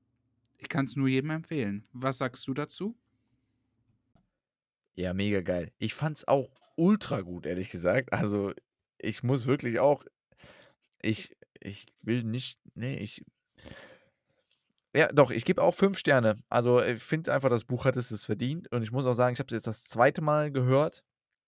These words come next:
Speaker 2: Und es hat so diesen Dale Carnegie-Effekt in diesem selben Sinne, so dass du so beim zweiten Mal hören wieder auf ganz andere Dinge achtest. Obwohl du eigentlich denkst, das Buch,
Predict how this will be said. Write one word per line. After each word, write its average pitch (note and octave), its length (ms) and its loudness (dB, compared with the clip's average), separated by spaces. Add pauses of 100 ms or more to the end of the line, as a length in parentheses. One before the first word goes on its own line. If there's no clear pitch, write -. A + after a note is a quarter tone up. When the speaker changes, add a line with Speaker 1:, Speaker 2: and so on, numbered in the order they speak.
(680)
Speaker 2:
Und B2 140 2
es A#2+ 120 2
hat C3+ 100 4
so C#3 80 -4
diesen A#2 340 -4
Dale A#2+ 200 4
Carnegie-Effekt B2 760 0
in G#2 60 -6
diesem G2+ 180 -6
selben G#2+ 280 -2
Sinne, G2 240 -6
so F#2+ 80 -8
dass F#2 160 -6
du G2 100 -10
so F#2+ 140 -10
beim F#2+ 400 0
zweiten A2 340 -2
Mal G2+ 180 -6
hören F#2 220 -4
wieder F2 180 -4
auf - 120 -6
ganz B2 200 -6
andere B2+ 380 -4
Dinge C#3 300 -6
achtest. - 320 -12
Obwohl A#2+ 260 -2
du A#2+ 100 0
eigentlich B2 280 -4
denkst, B2 220 -8
das A2 120 -10
Buch, B2+ 240 -6